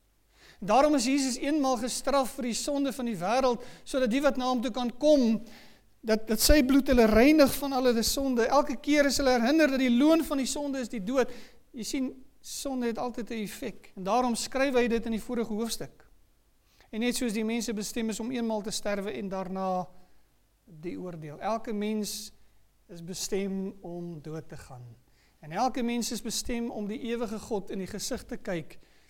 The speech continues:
en die oordeel in die gesig te kyk. Daarom het Jesus sy lewe kom gee.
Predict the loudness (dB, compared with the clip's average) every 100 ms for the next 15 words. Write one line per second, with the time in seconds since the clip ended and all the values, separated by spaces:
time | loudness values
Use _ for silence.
0 | _ _ -14 -10 -6 -4 -2 0 0 0
1 | -6 -6 -6 -6 -6 -12 -12 -12 -14 -18
2 | -20 _ _ _ _ _ _ _ -8 -2
3 | 2 2 0 -4 -4 -8 -8 -8 -10 -10
4 | -12 -12 -10 -10 -12